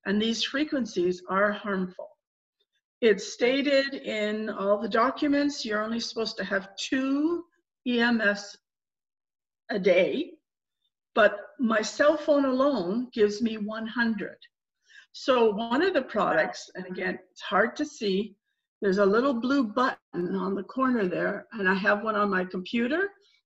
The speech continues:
I have one on my phone, well, my phone here, my television, and even in my car. This is a Canyon shield, and it will block the E M Fs from attacking my body.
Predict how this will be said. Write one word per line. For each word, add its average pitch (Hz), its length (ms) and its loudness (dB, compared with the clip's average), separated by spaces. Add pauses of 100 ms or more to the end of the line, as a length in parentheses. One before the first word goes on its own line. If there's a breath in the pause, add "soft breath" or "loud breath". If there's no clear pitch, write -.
(100)
I 190 80 -2
have 190 300 0
one 196 200 2 (100)
on 185 380 0
my 170 300 -2 (160)
phone, 269 480 0 (260 loud breath)
well, - 200 -4
my 185 160 -4
phone 208 260 -4
here, 196 260 0
my 180 180 -2
television, 214 680 0
and 196 140 -2
even 220 260 -4
in 202 140 0
my 180 180 -4 (180)
car. - 300 -8 (460)
This 220 400 4
is 208 240 -2
a 190 120 -6 (200)
Canyon 226 800 -2
shield, - 640 -4 (580)
and 202 160 2
it 208 300 2
will 202 220 2
block 208 600 2 (800)
the 196 500 2 (160)
E 220 160 0
M 214 200 2
Fs 156 480 -2
from 180 180 -2
attacking 175 800 -4
my 156 160 -2
body. 156 500 -6